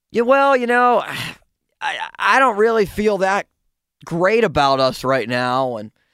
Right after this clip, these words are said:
we have a lot of work to be done." He could have just came out and said a cliche answer or whatnot. But then I thought,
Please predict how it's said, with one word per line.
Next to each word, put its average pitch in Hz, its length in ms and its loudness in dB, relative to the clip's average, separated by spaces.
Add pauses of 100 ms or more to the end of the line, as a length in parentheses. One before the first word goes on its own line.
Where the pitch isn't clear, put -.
(1080)
we 170 140 -2
have 170 100 -2
a 160 40 0
lot 165 200 2
of 143 80 -2
work 208 260 0
to 196 100 -6
be 170 140 0
done." 165 320 2
He 151 120 -2
could 160 180 0
have 131 120 -4
just 131 200 -12 (360)
came 127 200 -4
out 120 120 -2
and 113 120 -12
said 131 120 -4
a 110 60 -10
cliche 165 600 -2
answer 151 340 -4
or 131 140 -2
whatnot. 127 500 -2
But 160 140 -4
then 294 180 -2
I 285 120 -2
thought, 180 380 0